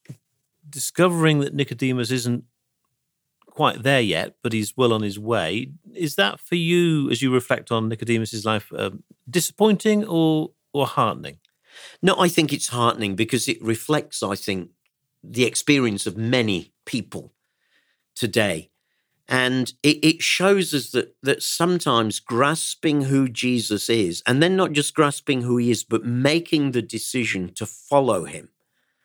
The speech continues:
Speaker 2: live his way, become his disciple, is for many people a process.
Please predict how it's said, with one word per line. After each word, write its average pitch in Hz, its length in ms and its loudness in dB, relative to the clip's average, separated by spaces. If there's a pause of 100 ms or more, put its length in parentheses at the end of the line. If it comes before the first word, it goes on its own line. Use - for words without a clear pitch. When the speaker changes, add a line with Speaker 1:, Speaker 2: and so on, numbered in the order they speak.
(100)
Speaker 2:
live 123 320 4
his 117 240 0
way, 110 280 2
become 113 420 -2
his 104 220 -4
disciple, 101 680 -6 (880)
is 190 340 2
for - 160 -4
many 147 300 2
people 120 520 -4
a 110 60 -4
process. - 800 -8